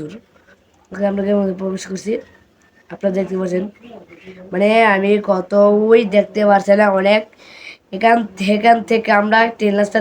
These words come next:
তৈরি করছি, ওখানে আমরা ট্রেন রাস্তা পরীক্ষা করে দেখবো।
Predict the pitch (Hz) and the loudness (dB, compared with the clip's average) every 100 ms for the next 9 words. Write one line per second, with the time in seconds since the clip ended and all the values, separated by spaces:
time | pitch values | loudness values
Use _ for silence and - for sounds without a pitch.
0 | 202 190 190 214 202 214 269 - _ _ | -2 -2 0 -2 -2 -2 -2 -4 _ _
1 | _ _ _ 180 208 220 226 226 196 208 | _ _ _ -6 0 2 2 2 0 -2
2 | 208 214 208 190 214 220 214 202 196 185 | 2 2 2 0 -2 0 -2 0 -2 -2